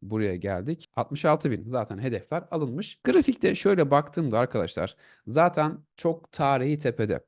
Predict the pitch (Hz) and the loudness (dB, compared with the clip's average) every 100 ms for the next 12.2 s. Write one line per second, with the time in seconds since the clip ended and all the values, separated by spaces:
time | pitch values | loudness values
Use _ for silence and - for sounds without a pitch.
0 | - 131 156 202 233 - 156 110 101 - | 0 4 6 4 2 0 -2 -2 -4 -4
1 | 120 - 180 190 156 107 - - 107 127 | -4 -4 -6 -4 0 0 -2 -2 2 2
2 | 143 156 160 123 135 170 _ - 135 - | 2 0 2 0 0 -4 _ -10 -6 -2
3 | 104 64 - - 127 147 107 - 95 87 | -2 -2 -10 -2 4 6 4 2 -4 -4
4 | - 87 85 - 143 185 - - - 165 | -4 -6 -6 -2 0 2 0 -6 -2 0
5 | 226 - - 262 254 202 156 143 202 254 | 0 -4 0 2 2 -2 -6 -4 -2 -2
6 | 262 139 131 143 180 180 151 131 127 156 | -4 -6 -2 -2 -2 -2 0 2 2 2
7 | 139 135 131 123 110 104 95 113 117 139 | 2 2 2 0 0 -2 2 2 4 2
8 | 170 190 - _ 180 196 147 147 196 - | 2 0 -6 _ -2 0 0 0 -4 -8
9 | _ _ 127 135 147 - 196 165 120 - | _ _ -6 -4 -4 2 4 4 2 -2
10 | 151 147 - - 143 117 110 135 139 117 | -8 -8 -10 -4 -4 -2 -2 -2 0 0
11 | 123 151 120 - 180 151 113 202 - - | 0 -2 -2 -2 -4 -4 -4 -6 -4 -2
12 | 160 - | -2 -4